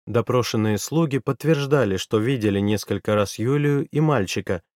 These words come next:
которых никогда не выпускали дальше верхних этажей. А труба канализации выходила в район кухни, находившейся на втором этаже, между подвалом и апартаментами. Именно там служили завербованные Чайкой люди, которым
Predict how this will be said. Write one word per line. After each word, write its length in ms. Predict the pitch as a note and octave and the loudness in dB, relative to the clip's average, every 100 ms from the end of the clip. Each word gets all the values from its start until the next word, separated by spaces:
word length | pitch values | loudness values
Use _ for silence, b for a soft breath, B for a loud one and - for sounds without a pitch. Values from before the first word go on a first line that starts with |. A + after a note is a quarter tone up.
| - | -6
которых 440 | A#2 A#2 A2 - | -2 0 0 0
никогда 420 | A2+ G#2+ G2 A2 | -2 0 -2 0
не 100 | C3 | 0
выпускали 640 | B2 G#2 G2+ - A#2+ B2+ A2+ | -2 -2 -4 -2 -2 0 0
дальше 400 | G#2+ A2 - G2+ | -2 -2 -4 -2
верхних 420 | G#2 G2+ A2+ G#2+ | -2 -2 -4 -6
этажей. 560 | A2 B2+ A#2+ G2+ E2 - _ _ _ _ - | -4 -4 0 -2 -4 -10 _ _ _ _ -2
А 160 | A#2 | 0
труба 340 | G2+ A2+ G#2 A2 | 0 0 0 0
канализации 800 | G#2+ G#2 G2+ F#2 C3 - - G2+ | 0 0 -2 0 -2 -2 -2 -2
выходила 560 | G2 A2+ G#2 B2+ B2+ | 0 -2 0 0 0
в 60 | A#2+ | 0
район 340 | A2+ B2+ C3+ | 0 0 -2
кухни, 520 | - B2+ G#2 G#2 F#2+ - _ _ | -2 -2 -2 -2 -4 -6 _ _
находившейся 800 | A2 G#2+ A2+ A#2 A#2 C3 A#2 C3 | -2 0 0 -2 -2 -4 -4 -2
на 100 | C3+ | -4
втором 460 | - D#3+ D#3 G#2+ G2 | 0 2 4 2 2
этаже, 400 | G#2 F#2+ G2 F2+ _ _ _ | 0 2 0 0 _ _ _
между 400 | A2 A#2 G2 F#2 | 0 2 2 0
подвалом 640 | G2 G2 F#2 A#2 C3+ C3+ - | -2 -2 2 2 2 -2 -6
и 100 | - | -4
апартаментами. 960 | B2 A2+ A#2 C#3+ D3+ A#2 F#2+ F#2+ F2+ E2 _ _ _ _ _ _ - | -2 0 0 0 0 0 0 -2 -4 -8 _ _ _ _ _ _ 0
Именно 400 | C#3+ D#3+ D#3 D#3 | 4 4 4 2
там 300 | - B2+ G2 | 2 0 0
служили 480 | - G#2+ A2 B2 G#2+ | -2 0 2 0 0
завербованные 800 | G#2+ G#2 G#2 A2+ C3 C3 B2 A2 | 0 0 0 0 0 0 0 0
Чайкой 400 | - A2+ C3+ C3 | -2 0 0 0
люди, 320 | C3+ G#2+ F#2 | 0 0 -2
которым 540 | - G2 A2 G#2+ G2+ | -4 -2 0 0 -2